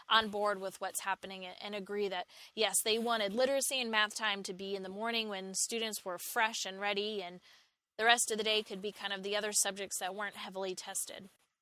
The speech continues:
They definitely want consistent updates on classroom going on, so whether it's weekly or monthly newsletter, just make it consistent. If you say it's weekly, it needs to remain weekly. If it's gonna be monthly, it needs to remain monthly. You can't just come and go willy-nilly because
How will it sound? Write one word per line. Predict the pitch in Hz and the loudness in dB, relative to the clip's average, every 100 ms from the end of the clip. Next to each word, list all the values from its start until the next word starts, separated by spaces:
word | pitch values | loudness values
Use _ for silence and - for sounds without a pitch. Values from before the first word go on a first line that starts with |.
| - | 6
They | 311 | 8
definitely | 311 - 370 | 8 6 0
want | 320 285 277 | 2 2 2
consistent | - 262 262 - 285 - | 0 2 4 4 4 2
updates | 214 - 247 240 | -2 0 -2 0
on | - 220 | -4 -4
classroom | - 208 214 247 240 | 2 2 4 2 0
going | 220 214 214 | -2 -2 -2
on, | 196 196 220 226 | -2 -2 -2 -2
so | - | 0
whether | 202 214 220 | 2 2 2
it's | 208 | 0
weekly | 214 220 247 233 | -2 -2 2 2
or | |
monthly | 208 208 - 226 | 2 -2 -4 -4
newsletter, | 208 196 214 247 247 | -4 -4 2 4 4
just | 247 247 | 4 0
make | 247 247 311 | 2 0 0
it | 254 | -6
consistent. | 262 220 - 196 - 294 269 | -4 -2 -2 0 2 2 0
If | - | -6
you | 208 | 2
say | - 226 254 | 6 8 6
it's | 262 | 4
weekly, | 277 285 285 294 | 0 0 2 2
it | 262 | 2
needs | 233 226 | 2 2
to | - | 2
remain | 220 208 202 | 2 0 -2
weekly. | 190 175 185 185 | -4 -8 -8 -6
If | 180 196 | -8 -6
it's | - | -2
gonna | 226 247 | 0 0
be | 247 | 0
monthly, | 262 262 277 277 277 277 | 2 0 0 -2 0 0
it | |
needs | 220 220 - | 0 -2 -2
to | |
remain | 214 202 202 | -2 -2 -4
monthly. | 196 185 - 190 | -2 -6 -6 -6
You | 202 | -6
can't | - 240 214 | -2 -2 0
just | 233 - | -2 -4
come | - 233 | -6 -6
and | 220 | -2
go | 208 208 | 0 0
willy-nilly | 196 208 202 202 196 196 | 0 -2 -2 0 0 0
because | 190 190 196 185 | -2 -6 -6 -8